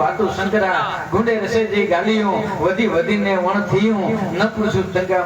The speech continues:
મારું, હો તો દલજી દલ મેં રહ્યું. હૈયાના પેટાળમાં પડી હોય તો કોઈ માઢું હોય એની સામે કહી શકાય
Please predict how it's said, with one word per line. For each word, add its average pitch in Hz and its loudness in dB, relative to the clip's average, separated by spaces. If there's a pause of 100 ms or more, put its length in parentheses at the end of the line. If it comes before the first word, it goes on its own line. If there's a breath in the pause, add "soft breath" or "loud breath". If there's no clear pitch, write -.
મારું, 170 0
હો 165 2
તો 180 0
દલજી 156 0
દલ 147 0
મેં 139 0
રહ્યું. 151 2
હૈયાના 147 0
પેટાળમાં 160 -2
પડી 151 0
હોય 220 0
તો - 0 (120)
કોઈ 170 -2 (460)
માઢું 147 0
હોય 175 0
એની 170 -4
સામે 165 -2
કહી 160 -4
શકાય 156 0